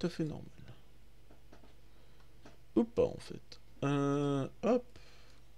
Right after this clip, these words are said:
Non, pas ici. Ici,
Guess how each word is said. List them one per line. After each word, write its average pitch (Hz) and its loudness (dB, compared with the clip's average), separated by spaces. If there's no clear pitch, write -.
Non, 120 2
pas 180 12
ici. - 2
Ici, 233 6